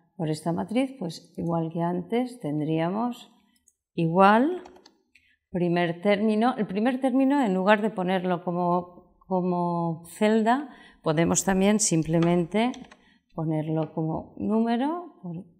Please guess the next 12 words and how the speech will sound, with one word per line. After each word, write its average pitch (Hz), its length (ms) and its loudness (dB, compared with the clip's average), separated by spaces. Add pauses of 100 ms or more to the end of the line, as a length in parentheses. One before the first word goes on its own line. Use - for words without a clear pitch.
(180)
uno, 233 560 -4 (400)
perdón, 170 340 -12 (260)
por 175 140 -14 (200)
uno, 208 420 -8 (1300)
menos 214 1120 0 (420)
tres 220 800 -4 (1600)
por 220 480 -2 (1900)
dos. - 520 -16 (1080)
En 175 160 -6
este 170 280 -6
caso 220 420 -4
tendremos 185 1040 -4